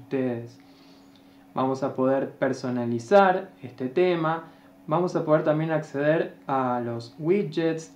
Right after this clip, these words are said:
a menús, a la cabecera del sitio, al fondo del sitio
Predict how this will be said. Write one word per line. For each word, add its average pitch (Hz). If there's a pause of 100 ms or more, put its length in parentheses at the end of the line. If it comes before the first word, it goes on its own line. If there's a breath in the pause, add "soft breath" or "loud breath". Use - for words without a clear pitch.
a 123
menús, 180
a 131
la 123
cabecera 170
del 139
sitio, 151 (120)
al 127
fondo 196
del 135
sitio 131